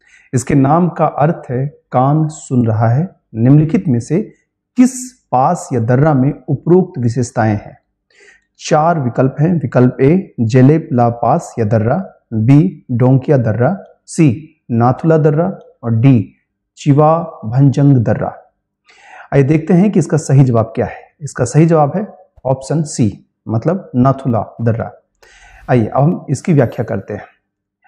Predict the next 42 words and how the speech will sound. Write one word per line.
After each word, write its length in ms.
सबसे 200
पहली 220
बात 220
तो 80
यह 260
कि 220
यह 300
दर्रा 460
इसलिए 380
खबर 300
में 140
है 200
क्योंकि 440
हाल 340
ही 120
में 320
सात 640
जो 220
टूरिस्ट 440
हैं 160
उनकी 340
मृत्यु 360
हुई 160
थी 360
गंगटोक 460
से 200
नाथुला 420
दर्रे 280
के 140
बीच 280
की 120
जो 120
सड़क 360
है 140
वहां 220
पर 220
जो 100
हिमस्खलन 640
हुआ 180
था 180
उसके 280
कारण। 260